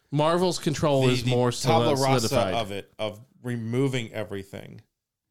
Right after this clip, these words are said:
Speaker 2: is the most important part of it.
Speaker 1: Sure.
Speaker 2: And, well, you know, they'll keep pieces going forward, just like Charlie Cox out of the Netflix thing.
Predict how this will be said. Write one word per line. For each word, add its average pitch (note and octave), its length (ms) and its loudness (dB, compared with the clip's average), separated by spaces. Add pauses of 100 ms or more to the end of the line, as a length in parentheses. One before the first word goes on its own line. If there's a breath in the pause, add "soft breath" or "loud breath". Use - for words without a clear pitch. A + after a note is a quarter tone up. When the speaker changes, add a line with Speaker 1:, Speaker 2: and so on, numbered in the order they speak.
(140)
Speaker 2:
is F#2+ 100 -12
the F#2+ 80 -10
most G2+ 300 -8
important F#2 440 -16
part - 140 -14
of - 60 -16
it. - 20 -12
Speaker 1:
Sure. C3+ 440 0 (840)
Speaker 2:
And, F#2+ 320 -14
well, F#2+ 180 -12
you G2 60 -10
know, G2 160 -12 (100)
they'll G#2+ 120 -8
keep B2+ 320 -10
pieces B2+ 320 -8
going B2 240 -6
forward, C3 480 -6
just - 220 -14
like G#2 180 -10 (140)
Charlie A2 280 -6
Cox A2+ 340 -6
out A2+ 100 -4
of A#2+ 80 -6
the A#2+ 80 -6
Netflix A#2+ 420 -8
thing. A2+ 260 -10